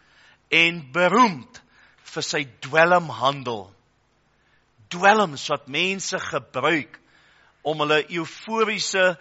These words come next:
gevoel te gee, ook in ons dag. As ek net goed kan voel oor myself, want die lewe bied my niks meer nie.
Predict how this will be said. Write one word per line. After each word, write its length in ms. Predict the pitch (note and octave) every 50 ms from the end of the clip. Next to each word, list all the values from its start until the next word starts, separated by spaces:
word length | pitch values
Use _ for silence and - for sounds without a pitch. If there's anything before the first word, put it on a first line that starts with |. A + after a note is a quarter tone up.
| - - _
gevoel 840 | - - - F#3 D3+ - - - - - - D#4 D#4 D4 C4+ B3 G3+
te 140 | - G3+ E3+
gee, 420 | - - - D#3 C3+ B2 - -
ook 180 | A3 G#3+ - -
in 80 | A#3+
ons 320 | A#3+ B3 B3+ A#3+ F#3+ F#3 -
dag. 300 | - G3 C#3+ G#2+ - - - - _ _ _ _ _ _ _ - - - - -
As 180 | - - -
ek 80 | A3 -
net 220 | A#3+ C#4 - -
goed 600 | - - - - - - - D4+ F4 - - -
kan 240 | - - A#3+ G#3+ G3
voel 400 | - - - A3+ A3+ A3 G#3+ G3 -
oor 100 | F#3 F#3+
myself, 800 | F3+ F3 E3 - - - E3+ E3+ E3 D3+ C3 A#2+ G#2 - - _ _ - - - -
want 160 | G3+ G#3+ A#3
die 100 | B3+ A#3+
lewe 500 | A#3 A#3+ C4 D#4 E4 E4 D#4+ - C#4+ B3+ E3+
bied 200 | D3+ A3+ - -
my 140 | G#3 G#3+ G#3
niks 480 | G3+ G3+ A3+ D4+ - - - - -
meer 180 | F#3+ G#3 G3 F#3
nie. 180 | E3+ C#3 -